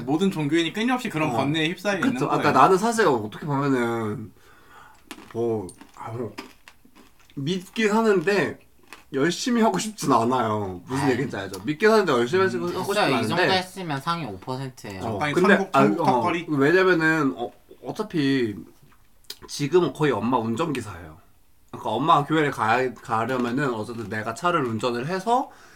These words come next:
Speaker 2: 이제 엄마를 데려가야 되고, 엄마랑 또 이제 동생하는 다른 분이 또 계세요. 그래서 이제 거의 운전기사 느낌이고, 사실 예전부터도 말씀드리지만 이거 거의 엄마랑 계약이거든요.
Speaker 1: 어머니가 혹시 교회에서 직책이 좀 있으시-, 뭐, 권사님 이런
Speaker 2: 어,
Speaker 1: 거 하고
Speaker 2: 그런
Speaker 1: 계세요?
Speaker 2: 건 아닌데, 엄마 되게 열심히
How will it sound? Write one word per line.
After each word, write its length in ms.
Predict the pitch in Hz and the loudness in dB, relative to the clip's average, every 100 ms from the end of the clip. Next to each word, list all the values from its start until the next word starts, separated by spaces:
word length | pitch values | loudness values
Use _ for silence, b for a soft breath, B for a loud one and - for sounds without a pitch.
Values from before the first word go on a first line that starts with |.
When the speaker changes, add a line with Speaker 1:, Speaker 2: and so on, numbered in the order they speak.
| B B 120 | B B -8
Speaker 2:
이제 120 | 113 | -4
엄마를 300 | 107 143 135 | 0 0 0
데려가야 320 | 131 139 123 | 0 0 -2
되고, 300 | 113 107 143 | -4 -4 -4
엄마랑 380 | 117 135 143 131 | -2 0 0 -2
또 220 | 143 120 117 | -4 -4 -4
이제 180 | 107 104 | -6 -6
동생하는 580 | 131 139 156 147 123 | -4 -2 -2 -2 -4
다른 260 | 113 180 165 | -2 -2 -2
분이 180 | 131 - | -6 -10
또 100 | 104 | -12
계세요. 440 | 107 95 104 85 - b b b b b | -14 -12 -14 -14 -20 b b b b b
그래서 220 | - 127 | -8 -2
이제 200 | 120 110 | -2 -2
거의 260 | 110 117 123 | -4 -2 -2
운전기사 460 | 117 170 135 143 127 | -2 -4 -6 -6 -6
느낌이고, 540 | 104 - 120 110 131 | -6 -4 -4 -2 -4
사실 380 | 185 233 220 143 | -4 -4 -4 0
예전부터도 460 | 135 185 226 220 165 | 0 0 0 -2 -2
말씀드리지만 600 | 117 156 147 123 113 123 | -2 -4 -4 -4 -4 -6
이거 160 | 113 | -8
거의 240 | - 123 131 | -8 -6 -4
엄마랑 440 | 98 104 180 175 | -4 -2 0 -2
계약이거든요. 800 | - 113 123 160 113 92 101 95 - b b b - | -4 -6 -4 -4 -6 -8 -12 -16 -20 b b b -16
Speaker 1:
어머니가 340 | 113 143 196 175 | -12 -6 -6 -6
혹시 340 | - 165 127 - - | -10 -10 -10 -12 -6
교회에서 320 | 139 156 - | -2 -2 -6
직책이 340 | - - 185 | -16 -8 -8
좀 140 | 196 127 | -6 -10
있으시-, 220 | - 113 | -12 -14
뭐, 140 | 113 | -12
권사님 500 | - 143 135 170 156 | -4 -4 -2 -4 -4
이런 120 | 117 107 | -4 -4
Speaker 2:
어, 20 | |
Speaker 1:
거 60 | 151 | -4
하고 60 | |
Speaker 2:
그런 180 | 170 175 | 0 2
Speaker 1:
계세요? 160 | 190 160 | 2 2
Speaker 2:
건 100 | 101 | 0
아닌데, 280 | 147 107 123 | -2 -6 -6
엄마 240 | 104 110 | -6 -6
되게 260 | 113 104 104 | -8 -6 -6
열심히 480 | 104 107 127 117 | -6 -6 -6 -6